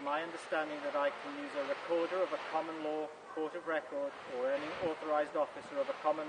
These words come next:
law court to perform duties found under any act because they have the power to hold court and hear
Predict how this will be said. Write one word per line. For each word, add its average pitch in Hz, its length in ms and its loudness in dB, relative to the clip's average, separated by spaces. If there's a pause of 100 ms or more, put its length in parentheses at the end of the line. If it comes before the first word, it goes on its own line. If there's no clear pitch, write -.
law 302 80 0 (160)
court 277 240 6
to - 420 -10 (140)
perform 147 320 0
duties 143 380 -6 (420)
found 277 320 0
under 285 240 2
any 320 240 -6
act 285 160 -2
because - 480 -6
they 277 160 2
have 143 160 0
the 180 160 -2
power 160 240 0
to 170 160 -2
hold 156 160 0 (160)
court 160 320 4
and 131 160 -2
hear 151 140 -2